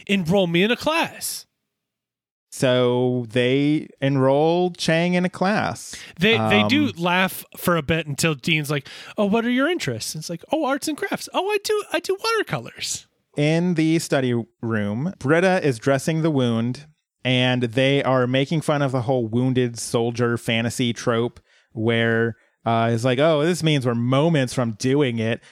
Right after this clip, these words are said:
Speaker 2: Blah, blah, blah. Like, they are literally getting inches away from each other's faces and going, blah, blah, blah,
Speaker 1: Yeah, yeah.
Speaker 2: blah.
Speaker 1: They're, they're, they're totally making fun of the whole concept.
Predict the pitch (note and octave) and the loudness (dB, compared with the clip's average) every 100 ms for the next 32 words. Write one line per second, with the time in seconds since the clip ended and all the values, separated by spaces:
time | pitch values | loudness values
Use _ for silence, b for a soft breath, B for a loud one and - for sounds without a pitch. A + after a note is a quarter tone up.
0 | b C3+ C#3+ D#3+ D3+ D3 C#3+ C3+ D3 - | b -4 2 2 4 2 2 2 0 -2
1 | _ F3 F#3+ D3 C#3+ D#3 D#3+ D3 B2 C3 | _ 2 4 4 4 4 4 2 2 2
2 | C3 B2+ B2+ C#3+ D3+ D3+ C#3+ C3+ C3 B2+ | 2 0 0 0 2 0 2 2 2 2
3 | C3+ B2+ - B2+ B2 A2+ - B2 A#2 A2+ | 0 -2 0 0 0 -2 0 0 0 -2
4 | G#2+ A2 A2 A#2 C#3+ D#3+ D3+ C3+ C3 B2 | -2 -2 -2 0 2 4 4 2 2 0
5 | A#2+ A#2+ A#2 A2+ C3+ B2 - D#3 E3 E3 | 0 0 0 0 0 -2 0 0 0 0
6 | F3+ F#3 F3 G3 G3 A3 C4+ G#3 E3+ E3 | 0 0 -2 0 0 0 0 0 0 0
7 | D3+ C#3 D#3+ C#3 C3 D3 - C#3 B2 B2 | -2 -2 -4 -2 -4 -6 -4 -4 -4 -6
8 | A#2 | -8